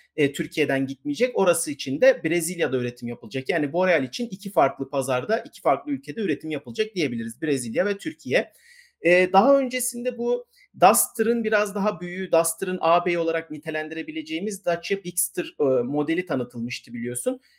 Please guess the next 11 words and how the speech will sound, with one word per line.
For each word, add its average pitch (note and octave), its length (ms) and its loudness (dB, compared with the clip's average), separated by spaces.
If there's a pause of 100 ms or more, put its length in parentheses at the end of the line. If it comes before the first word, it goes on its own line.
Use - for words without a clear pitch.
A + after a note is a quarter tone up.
(120)
İşte - 260 0
Duster, G3+ 420 4
Renault G#3 260 -2
Duster G3+ 320 -2
olarak E3 300 2
geldi. C#3+ 320 0
Buraya, D#3+ 300 0
e, D#3 380 -4
üretiliyor, D#3 720 0
burada D#3 380 -4
satılıyor. D#3+ 640 -2